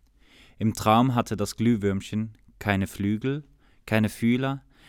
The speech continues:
es hatte keinen Chitinpanzer und keine sechs Beine. Es hatte vier Beine, also zwei Beine am Boden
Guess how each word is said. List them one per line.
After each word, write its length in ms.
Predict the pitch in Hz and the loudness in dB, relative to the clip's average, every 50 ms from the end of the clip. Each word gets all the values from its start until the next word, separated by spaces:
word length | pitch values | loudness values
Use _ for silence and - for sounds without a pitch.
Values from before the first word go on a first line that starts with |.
| - - - | -20 -12 -8
es 140 | 101 - | -4 0
hatte 180 | - 127 - 127 | 0 0 0 -2
keinen 320 | - - 117 123 127 139 | -4 -2 0 0 0 0
Chitinpanzer 1000 | 139 - - 131 117 - - 123 127 123 - - 120 117 117 113 - - 117 117 117 | 0 -2 -4 -6 -4 -2 0 0 0 -2 -2 -4 -4 -4 -4 -4 -6 -8 -8 -8 -8
und 160 | - 104 98 | -10 -10 -10
keine 320 | - - 92 92 95 98 92 | -6 -6 -4 -2 -2 -2 -4
sechs 300 | 85 95 87 - - - | -4 -4 -6 -6 -8 -12
Beine. 420 | - 82 78 78 78 78 80 85 - _ _ _ _ _ _ _ | -10 -10 -8 -8 -10 -10 -12 -14 -18 _ _ _ _ _ _ _
Es 160 | - 87 - | -10 -8 -6
hatte 320 | - 98 - - 98 92 85 | -6 -8 -8 -8 -10 -12 -12
vier 340 | - - - 135 120 101 85 | -12 -8 -4 -2 -2 -2 -2
Beine, 380 | - 73 73 76 73 73 80 _ _ _ _ _ _ _ _ _ - | -4 -8 -10 -10 -12 -12 -14 _ _ _ _ _ _ _ _ _ -8
also 380 | 87 92 90 82 87 80 76 - _ _ _ _ _ _ _ _ _ | -6 -6 -6 -6 -8 -10 -12 -14 _ _ _ _ _ _ _ _ _
zwei 380 | - - - - 95 98 110 117 | -14 -8 -4 0 0 2 2 2
Beine 320 | 123 113 113 117 120 113 | 2 4 4 4 2 2
am 160 | 95 92 98 85 | 0 0 -2 -2
Boden 560 | - 95 95 107 120 143 156 175 202 220 | -2 -2 -2 -2 -2 -4 -4 -4 -6 -6